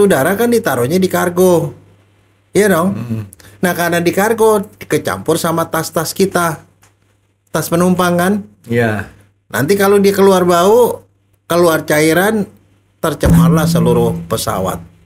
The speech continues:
Speaker 1: Seluruh kargonya tercemar, termasuk. Nah, kalau itu sampai terjadi,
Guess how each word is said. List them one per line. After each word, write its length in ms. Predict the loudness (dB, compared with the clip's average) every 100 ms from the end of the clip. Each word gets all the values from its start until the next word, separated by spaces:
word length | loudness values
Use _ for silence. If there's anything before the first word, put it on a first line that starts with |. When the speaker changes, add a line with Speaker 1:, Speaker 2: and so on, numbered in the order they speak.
| _ _ _ _ _ _
Speaker 1:
Seluruh 400 | -4 0 0 0
kargonya 480 | -4 -2 -2 -2 -4
tercemar, 640 | -4 -8 -4 -4 -2 -2 -4
termasuk. 560 | -6 -6 -4 -6 -8 _ _ -20 -20 _ -4
Nah, 80 | -4 -2
kalau 160 | -2
itu 240 | 0 -2 -4
sampai 240 | -2 -2
terjadi, 640 | -2 -2 0 2 0 0